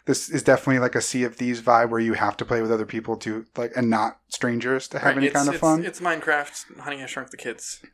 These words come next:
Speaker 1: Yeah, so cool. Um, you know, it, it doesn't have that Minecraft look to it, which is nice 'cause it easily could have.
Speaker 2: No, it's a
Speaker 1: Um,
Speaker 2: world builder.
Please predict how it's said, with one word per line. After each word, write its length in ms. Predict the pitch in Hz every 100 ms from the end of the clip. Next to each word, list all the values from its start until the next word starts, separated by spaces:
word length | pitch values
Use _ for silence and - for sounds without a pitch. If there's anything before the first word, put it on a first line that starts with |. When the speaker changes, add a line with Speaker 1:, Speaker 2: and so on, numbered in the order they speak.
| _
Speaker 1:
Yeah, 220 | 156 117 - _
so 360 | - 147 147
cool. 400 | 147 247 202 - _ _ _
Um, 600 | 117 117 113 110 113 117 - 320
you 80 | 120
know, 140 | 107
it, 100 | 113
it 340 | 123 117 113 123
doesn't 160 | 127
have 160 | 120 120
that 120 | 117
Minecraft 520 | 113 113 104 113 - -
look 260 | 113 110 -
to 160 | - 131
it, 100 | 135
which 140 | 113
is 140 | 120 123
nice 420 | 120 127 - -
'cause 160 | 110
it 100 | 104
easily 300 | 101 104 104
could 220 | 95 104 113
have. 340 | 123 135 131 - _
Speaker 2:
No, 240 | 139 117 104
it's 200 | 131 151
a 60 | 151
Speaker 1:
Um, 60 |
Speaker 2:
world 220 | 151 147 135
builder. 420 | 113 110 98